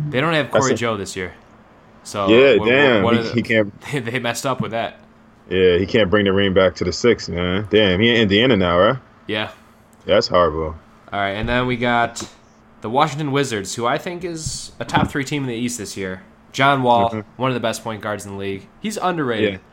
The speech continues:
Speaker 1: That guy's really good. Um, Bradley Beal, one of the best shooting guards in the league.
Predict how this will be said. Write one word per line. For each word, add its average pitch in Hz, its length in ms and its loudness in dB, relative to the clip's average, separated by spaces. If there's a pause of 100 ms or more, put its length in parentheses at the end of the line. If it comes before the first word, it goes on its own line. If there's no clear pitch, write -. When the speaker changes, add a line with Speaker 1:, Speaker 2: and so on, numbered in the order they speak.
(140)
Speaker 1:
That 143 140 -6
guy's 147 240 -2
really 110 220 -6
good. 90 240 -10 (640)
Um, 90 480 -2
Bradley 135 320 0
Beal, 107 440 -4 (340)
one 131 140 -2
of 139 60 -4
the 135 60 -2
best 127 200 -2
shooting 147 240 -4
guards 104 240 -6
in 92 80 -12
the 85 60 -14
league. 85 240 -16